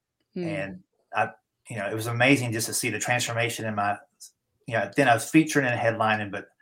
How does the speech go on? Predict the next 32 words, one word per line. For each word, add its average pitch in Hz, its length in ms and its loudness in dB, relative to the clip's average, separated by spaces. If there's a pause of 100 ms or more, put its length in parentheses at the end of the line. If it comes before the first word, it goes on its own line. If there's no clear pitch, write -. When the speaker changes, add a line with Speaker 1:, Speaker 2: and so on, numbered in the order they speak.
(360)
Speaker 2:
probably 117 400 6
more 117 320 0
featuring. 101 600 -8 (680)
And 107 540 -4 (180)
by 113 160 6
the 110 120 0
end 131 200 0
of 110 120 -2
the 107 260 -4
next 120 420 -4
year, 127 220 4
I 101 60 6
was - 120 -4
headlining 110 380 2
everywhere 110 320 0
'cause - 100 -8
I'd 101 160 -4
fixed - 380 -4
all 117 160 8
those 101 220 -8
jokes. 139 360 2 (140)
My 110 120 2
whole 123 160 4
Speaker 1:
Mm. 90 100 -2
Speaker 2:
hour 123 280 2
was 101 220 -6
solid 107 360 4
instead 101 240 -8
of 98 80 -8
having, 104 220 -4
like, 104 180 -6
some 101 220 -16